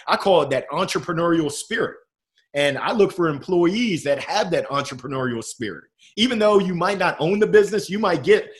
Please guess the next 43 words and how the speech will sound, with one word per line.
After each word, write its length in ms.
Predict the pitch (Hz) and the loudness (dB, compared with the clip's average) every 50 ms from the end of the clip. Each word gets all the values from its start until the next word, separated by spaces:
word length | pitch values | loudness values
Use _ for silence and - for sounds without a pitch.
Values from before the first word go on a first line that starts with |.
| - _ - | -20 _ -10
the 80 | - 131 | -10 -8
paycheck. 520 | - - 190 202 - - - 220 226 220 - - - - _ _ _ _ _ - | -4 -2 -2 -2 -2 -2 -4 -2 -2 -2 -4 -6 -18 -20 _ _ _ _ _ -8
If 160 | 139 123 117 | -6 -6 -2
you 120 | 156 226 | -2 -2
don't 200 | 262 285 233 190 | 0 0 -2 -2
take 200 | - 190 180 - - | -2 -2 -4 -4 -4
ownership 520 | 135 175 240 262 208 - - 151 127 104 | -2 -2 0 0 0 -2 -2 -4 -6 -4
of 200 | 120 117 113 107 | -4 -4 -4 -4
it, 120 | 110 107 - - _ - | -6 -8 -8 -10 _ -2
uh-oh, 480 | 156 190 185 113 107 101 95 92 87 _ _ | -2 -2 0 -2 -8 -10 -10 -12 -14 _ _
we're 200 | 107 123 156 170 | -8 -6 -4 -4
in 100 | 165 151 | -4 -6
trouble. 500 | - - 175 175 160 - - - - _ _ _ _ - - | -6 -2 0 0 0 0 -2 -8 -16 _ _ _ _ -6 -2
I 100 | 147 214 | 0 2
need 200 | 226 185 160 - | 2 0 0 -2
people 280 | - 180 156 135 151 139 | -6 -6 -4 -4 -2 -2
that 180 | 135 123 113 | -2 -4 -4
feel 380 | - - - 175 180 170 156 147 | -8 -12 -8 -2 0 0 0 -2
empowered 880 | - 139 123 - - - 135 143 165 180 180 175 180 180 175 165 156 - _ _ _ _ - | -4 -8 -10 -10 -6 -4 -2 0 2 2 2 2 2 0 -2 -4 -6 -12 _ _ _ _ -6
as 220 | 143 139 135 135 - - | -4 -4 -4 -4 -2 2
owners, 680 | 165 202 214 220 196 165 123 101 85 76 - - - - _ - - - - | 4 6 8 8 6 4 2 -2 -8 -12 -14 -16 -20 -20 _ -20 -18 -10 -6
and 180 | 123 123 139 | -6 -4 0
they 300 | 160 175 185 185 185 175 | 0 4 4 4 4 2
do 220 | 135 110 127 165 151 | -4 -4 -4 -2 -2
what's 300 | 143 139 135 127 131 - | -2 -2 -4 -4 -4 -6
in 100 | 147 127 | -8 -8
the 100 | 113 104 | -8 -10
best 340 | 101 - 160 175 175 - - - | -8 -6 -4 -4 -4 -6 -4 -4
interest 380 | 175 175 175 - 127 - - | -4 -4 -2 -4 -6 -6 -6
of 100 | 123 98 | -10 -8
our 100 | 101 95 | -8 -10
customers, 800 | - - - 156 180 - - - 196 175 180 180 180 170 170 - - - - - | -10 -10 -6 -4 -4 -4 -4 -6 -4 -4 -2 -2 -2 -2 -4 -8 -16 -20 -16 -12
in 80 | 120 | -12
the 80 | 110 98 | -12 -10
best 300 | 95 135 156 160 - - | -6 -6 -6 -6 -6 -6
interest 340 | - 170 160 - 160 143 - | -8 -8 -6 -6 -8 -6 -8
of 120 | 127 117 | -10 -10
the 120 | 101 87 80 - | -10 -12 -12 -8
business, 540 | 139 165 165 131 135 160 165 156 151 - - - - - _ - | -6 -6 -6 -4 -4 -4 -4 -4 -4 -6 -12 -18 -20 -20 _ -10
and 140 | 117 127 | -6 -2
they 100 | 139 156 | 0 0
make 220 | 160 156 156 147 - | 2 2 0 -2 -4
the 140 | 123 113 | -10 -12